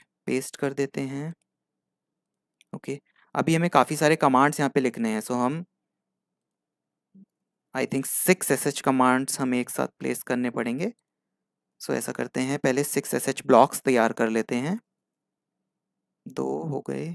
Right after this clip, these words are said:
एसएच सिंगल कोट, ओके, एसएच सिंगल कोट, ओके,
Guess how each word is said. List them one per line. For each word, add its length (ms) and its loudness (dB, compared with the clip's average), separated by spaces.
एसएच 440 -8
सिंगल 440 -8
कोट, 440 -8
ओके, 1600 -16
एसएच 640 -6
सिंगल 380 -12
कोट, 360 -12
ओके, 420 -14